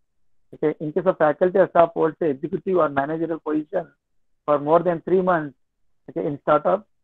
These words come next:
then they will go on sabbatical, uh, leave without pay, that is L O P basis or utilize existing leave.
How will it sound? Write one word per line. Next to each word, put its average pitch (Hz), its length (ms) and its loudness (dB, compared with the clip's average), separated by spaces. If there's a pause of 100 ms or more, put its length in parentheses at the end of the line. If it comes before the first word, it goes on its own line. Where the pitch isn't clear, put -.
(400)
then 160 200 0
they 165 100 4
will 165 120 4
go 165 180 6
on 175 180 2
sabbatical, 160 560 2 (540)
uh, 147 100 -4
leave 160 300 2
without 165 400 0
pay, 170 340 0
that 135 120 -6
is 143 120 -2
L 143 160 0
O 165 60 2
P 180 160 -4
basis 165 420 -4
or 156 240 2
utilize 156 360 0
existing 139 440 -12
leave. 123 220 -4